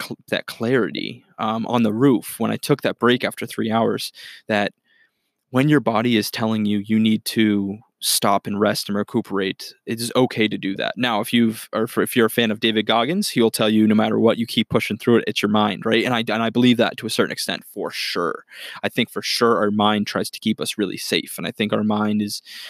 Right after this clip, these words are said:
is there to make sure that we can live another day. And so our, you know, our mind will tell our body, "You know what? You need to shut it down." And I think there's a time and place for that for sure.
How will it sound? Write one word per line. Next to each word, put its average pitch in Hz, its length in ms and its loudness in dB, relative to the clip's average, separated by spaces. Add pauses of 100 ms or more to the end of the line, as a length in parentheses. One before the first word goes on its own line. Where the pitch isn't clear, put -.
(260)
is 107 140 -4
there 104 240 4
to - 120 -8
make 107 240 0
sure 107 280 4
that 92 160 0
we 104 80 -6
can 101 180 -6
live 113 220 4
another 107 240 -2
day. 69 340 -2
And 117 100 -8
so 107 300 -2 (300)
our, 101 180 2
you 107 120 -2
know, 101 280 -4
our 107 140 2
mind 107 300 2
will 107 100 2
tell 104 180 0
our 101 120 0
body, 104 260 2
"You 110 80 2
know 110 140 4
what? 110 180 4
You 110 80 2
need 104 180 0
to 101 180 -2
shut - 280 0
it - 80 -6
down." 95 400 -6
And 113 100 -6
I - 60 -4
think 110 180 -2
there's 107 180 -2
a - 40 -8
time 104 260 -2
and 107 100 -4
place 113 300 -2
for 104 80 -2
that 95 180 -2
for - 220 -2
sure. - 500 -2